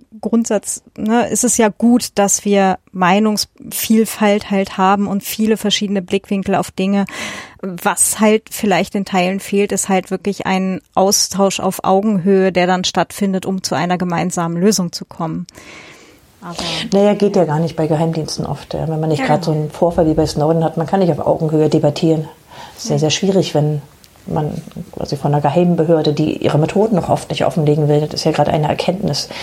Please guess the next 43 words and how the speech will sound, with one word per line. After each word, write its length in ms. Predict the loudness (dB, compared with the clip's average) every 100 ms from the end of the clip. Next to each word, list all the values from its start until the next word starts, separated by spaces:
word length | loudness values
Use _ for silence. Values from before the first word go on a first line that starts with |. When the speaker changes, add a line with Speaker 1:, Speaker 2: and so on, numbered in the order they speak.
| -10
Speaker 1:
Mhm. 80 | -2
Speaker 2:
die 80 | 0
ich 120 | 2 0
auch 140 | 0
hatte 240 | 0 0 2
aus 140 | 0
dem, 300 | 2 0 -2 -6 -20 -20 -18 -14 -12 -6 0
äh, 80 |
Menschenrechtsgerichtshofsfall. 1300 | 2 4 2 2 0 0 0 0 -2 -6 -6 0 0 0 -8 -12 -10 -12 -4
Sie 140 | 0
haben 140 | 2 2
oft 260 | 0 -2
eben 200 | 0 0
auch 120 | 0 0
nur 140 | 0
eingeräumt, 560 | 2 2 4 2 0 -2 -2
was 120 | -2
öffentlich 360 | 0 -2 -4 -2
bekannt 300 | -4 -2 -4 2
war. 160 | 2
Sie 120 | 4 2
haben 200 | 0 0
Details 500 | -2 2 2 2 0
über 200 | 0 0
ihre 200 | -2 -2
Technik 320 | -2 0 0
auch 140 | 0
auf 160 | -2 -2
Nachfrage 560 | 0 -2 0 0 2
der 140 | 2 2
Richter 300 | 0 0 0
einfach 280 | 0 -2 -2
nicht 260 | -4 -2
gesagt. 500 | -2 2 0 0 -6 -18 -16 -14 -14 -12 -14 -8
Also 140 | -4 2
da, 280 | 4 4
da 220 | 2 2 2
kann 240 | 0 2
man 100 | 2
immer 200 | 2 2
sehr 100 | 2
schwer 260 | 2 2 4
debattieren. 680 | 4 0 0 -2 0 -4